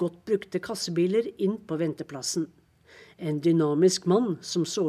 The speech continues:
ut som en kurdisk utgave av Hugh Jackman kom smilende mot oss. "Jeg er kommet for å hente dere. Jeg er Jamals bror", sa han. Jeg likte dette dårlig. Skulle vi bare bli med denne mannen?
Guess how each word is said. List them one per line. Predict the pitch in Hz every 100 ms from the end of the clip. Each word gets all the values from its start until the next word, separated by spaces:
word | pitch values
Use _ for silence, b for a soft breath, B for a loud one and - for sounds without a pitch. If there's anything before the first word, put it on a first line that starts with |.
| 143
ut |
som | -
en | 170 185
kurdisk | - 160 139 190 185 -
utgave | 233 175 - 151 170
av | 214 190 180
Hugh | 185 185
Jackman | 185 190 190 247 262 B B -
kom | 226 294
smilende | - 269 214 143 175
mot | 170 139 -
oss. | 151 - - _ _ b b b b b
"Jeg | 180 190
er | 247
kommet | - 220 202
for | - 247
å | -
hente | 285 190 196
dere. | 202 233 320 - _ -
Jeg | 170 160
er | 170 175
Jamals | 240 196 240 -
bror", | 180 254 330 151
sa | - 156 131
han. | 143 - _ - - _ b b b b b 202
Jeg | 185 254 262
likte | 277 - - 185
dette | 202 - 180
dårlig. | 156 180 139 135 147 - _ b b b b
Skulle | - - 226 165 151
vi | 180
bare | 175 180
bli | 170 214 175
med | 151 185
denne | 196 185
mannen? | 196 185 294 381